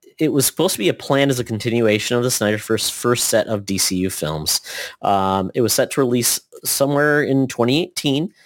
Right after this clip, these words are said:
It would have pit Affleck's older, more grizzled Dark Knight against Darth-, Deathstroke the Terminator, played by Joe Manganiello.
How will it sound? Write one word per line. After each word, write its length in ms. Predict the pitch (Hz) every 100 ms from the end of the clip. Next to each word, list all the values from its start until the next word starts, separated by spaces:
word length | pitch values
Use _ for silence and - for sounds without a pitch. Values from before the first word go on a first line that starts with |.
| _ -
It 100 | 120
would 120 | 117
have 120 | 113
pit 240 | - 117 - 120 _ _ _ -
Affleck's 420 | 117 143 - -
older, 300 | - 123 131 131
more 140 | 123
grizzled 340 | 117 123 131
Dark 240 | 120 107 -
Knight 160 | 107
against 280 | 104 101 -
Darth-, 220 | 80 85 - 104 -
Deathstroke 460 | 104 - 113 -
the 120 | 127
Terminator, 480 | 123 - 101 95 95 - - -
played 200 | - 95
by 160 | 92 92
Joe 240 | 95 90
Manganiello. 720 | 87 87 90 101 87 80 85